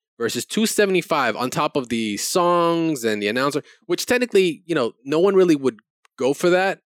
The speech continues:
really. Like, not a lot of people are like, "Oh, yeah, I can't wait to spend the two dollars for the announcer." Some people are like that. I don't think it's really a majority, right? Like, I, I think it's fair to assume that. Alternate colors, eh, okay. Eleven songs,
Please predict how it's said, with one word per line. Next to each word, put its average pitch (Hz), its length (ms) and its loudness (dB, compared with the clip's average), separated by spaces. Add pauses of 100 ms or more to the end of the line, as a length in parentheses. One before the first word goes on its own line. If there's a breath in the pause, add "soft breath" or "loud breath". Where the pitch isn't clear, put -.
(400)
really. 180 260 4
Like, 113 200 0
not 123 160 0
a 123 40 0
lot 120 120 2
of 117 60 -6
people 127 180 -2
are 113 40 2
like, 110 160 0
"Oh, 220 220 2
yeah, 208 200 0
I 120 60 -4
can't 165 200 -8
wait 196 120 -4
to - 40 -12
spend 104 220 -10
the 98 40 -10
two - 120 -8
dollars 101 300 -2
for - 80 -16
the 90 80 -10
announcer." 98 480 -6 (460)
Some 127 180 -4
people 139 260 0
are 143 80 2
like 156 180 -2
that. 185 240 -2
I 135 80 0
don't 127 160 -2
think 120 160 -6
it's 110 160 -2
really 107 200 2
a 92 60 -2
majority, 90 520 -12
right? 101 220 -8 (180)
Like, 92 160 -8
I, 95 60 -2
I 98 120 -4
think 139 140 0
it's - 100 -6
fair 110 140 0
to 92 80 -2
assume 92 320 -10
that. 87 160 -18 (1200)
Alternate 147 360 -2
colors, 175 360 2 (120)
eh, 196 120 -2
okay. 170 420 0
Eleven 185 300 4
songs, 202 480 0